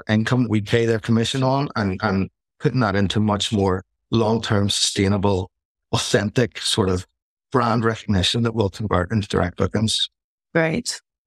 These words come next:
Speaker 2: Well, thank you, Dave, so much. Like I said, I'm gonna put these links in the show notes, but where can listeners connect with you?
Speaker 1: So I'm a bit complicated. I've got two, two profiles for everything. So I've got our Central Belfast Apartments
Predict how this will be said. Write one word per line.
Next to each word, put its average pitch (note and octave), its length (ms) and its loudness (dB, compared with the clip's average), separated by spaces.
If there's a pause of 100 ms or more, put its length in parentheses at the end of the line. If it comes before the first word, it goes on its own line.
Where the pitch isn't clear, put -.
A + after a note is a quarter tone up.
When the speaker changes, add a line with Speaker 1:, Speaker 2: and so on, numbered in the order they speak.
(160)
Speaker 2:
Well, F#3 140 2
thank G#3 320 0
you, A3+ 80 2
Dave, F#3+ 280 2
so G3+ 220 0
much. F#3+ 240 0
Like G#3 220 0
I G#3+ 140 2
said, F#3+ 380 0
I'm F#3 220 0
gonna G3 220 2
put F#3+ 340 0
these F3 640 0
links F#3 560 -2 (400)
in A#3+ 140 4
the B3 80 0
show F#3+ 260 0
notes, E3 520 0 (180)
but - 160 2
where A3+ 260 2
can A3+ 220 0
listeners F#3+ 480 0
connect - 500 -2
with D#3 260 0
you? A2 260 -4 (480)
Speaker 1:
So E3 340 2
I'm F3 180 0
a E3+ 40 0
bit C#3+ 140 0
complicated. C#3 520 0
I've C#3+ 120 -2
got A#2 180 -2
two, C3+ 300 0 (560)
two F3 280 0 (200)
profiles D3 460 0
for B2 140 0
everything. C#3 420 0
So C#3+ 160 -2
I've A#2+ 160 -4
got A2+ 300 0
our G2 120 2
Central D3 360 -2
Belfast A2+ 500 0
Apartments A2+ 600 -2